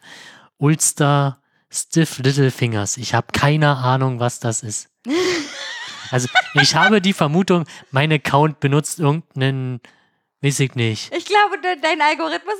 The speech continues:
Speaker 2: ist einfach doof.
Speaker 1: Irgendjemand in Taiwan benutzt meinen Account
Speaker 2: Voll
Speaker 1: oder so.
Speaker 2: seltsam.
Speaker 1: So, auf Platz ist Eine Minute von Finn Kliman.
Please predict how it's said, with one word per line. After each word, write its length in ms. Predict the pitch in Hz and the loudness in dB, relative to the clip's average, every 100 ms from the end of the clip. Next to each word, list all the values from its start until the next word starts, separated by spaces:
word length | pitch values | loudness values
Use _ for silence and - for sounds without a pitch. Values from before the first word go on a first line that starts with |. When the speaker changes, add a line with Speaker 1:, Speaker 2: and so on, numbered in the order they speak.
| 392 | -10
Speaker 2:
ist 60 | - | -10
einfach 280 | 262 269 | -6 -6
doof. 100 | 185 | -4
Speaker 1:
Irgendjemand 600 | 151 156 180 147 151 147 | 0 0 2 2 2 2
in 320 | 147 135 135 135 | -2 -2 -2 -2
Taiwan 440 | - 135 139 131 | 0 2 2 2
benutzt 400 | 127 123 123 - | 2 0 -2 -2
meinen 140 | 117 | -2
Account 380 | 110 - - 330 | -2 -2 0 2
Speaker 2:
Voll 100 | 339 | 2
Speaker 1:
oder 100 | 320 | 0
so. 100 | 294 | -4
Speaker 2:
seltsam. 840 | 294 285 285 285 - 233 220 220 214 208 | -4 -2 -4 -6 -6 -4 -2 -4 -8 -6
Speaker 1:
So, 180 | - 135 | 0 0
auf 120 | - | 0
Platz 320 | - 143 - | -2 -2 -2
ist 300 | - 139 - | -2 0 0
Eine 220 | 120 131 135 | 0 0 2
Minute 440 | 131 147 - 180 | 2 0 2 -2
von 240 | - 143 | 0 -2
Finn 200 | 131 131 | -2 -4
Kliman. 420 | 123 - 147 202 | -4 -2 0 0